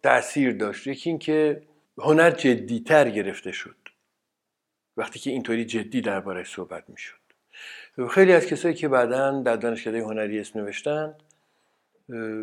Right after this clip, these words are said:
بارها به من گفتن، گفتن والدین ما بعد از دیدن برنامهٔ تو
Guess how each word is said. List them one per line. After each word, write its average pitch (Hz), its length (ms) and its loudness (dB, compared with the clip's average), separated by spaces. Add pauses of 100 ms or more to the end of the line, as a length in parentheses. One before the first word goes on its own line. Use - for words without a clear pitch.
(120)
بارها 139 360 6
به 160 80 4
من 147 180 4
گفتن، 123 340 -2
گفتن 131 400 0
والدین 123 560 4
ما 139 200 2
بعد 131 260 4
از 113 180 -2
دیدن 113 380 0
برنامهٔ 110 680 -2
تو - 380 6